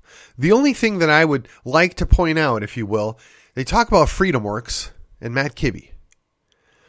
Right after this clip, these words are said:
And over the years, Matt Kibbe has become far more libertarian, which I <laughs> have actually zero issue with. I, you know, I've talked about my own, um, I guess, drift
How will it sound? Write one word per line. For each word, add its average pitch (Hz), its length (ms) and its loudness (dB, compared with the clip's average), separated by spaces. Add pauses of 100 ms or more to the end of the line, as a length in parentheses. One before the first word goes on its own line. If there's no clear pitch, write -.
(400)
And 147 80 0
over 202 180 4
the 151 80 0
years, 160 300 2
Matt 147 220 0
Kibbe 151 280 -2
has 117 120 -4
become 117 340 -6
far 147 240 -2
more 135 240 0
libertarian, 110 560 -4
which 110 320 -6
I 113 300 -4 (320)
<laughs> - 320 -16
have 117 200 -4
actually 107 380 -2
zero 110 260 -2
issue 127 260 0
with. 110 200 -2 (1400)
I, 113 200 -2
you 135 180 -4
know, 110 80 0
I've 120 240 -2
talked 131 260 -2
about 117 280 -2
my 110 180 -4
own, 117 320 -6 (560)
um, 101 480 -8 (560)
I 117 100 -8
guess, 101 520 -8 (1400)
drift 165 640 4